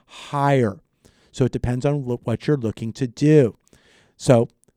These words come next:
depending upon your, uh, situation, there are loans and solutions out here for you. Depending on your loan to value and your equity position, we'll be happy to talk to you about those.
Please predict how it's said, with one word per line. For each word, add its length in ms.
depending 260
upon 320
your, 320
uh, 300
situation, 800
there 160
are 220
loans 340
and 100
solutions 560
out 200
here 120
for 300
you. 200
Depending 260
on 120
your 120
loan 180
to 120
value 400
and 100
your 100
equity 320
position, 640
we'll 100
be 100
happy 280
to 60
talk 280
to 120
you 120
about 380
those. 320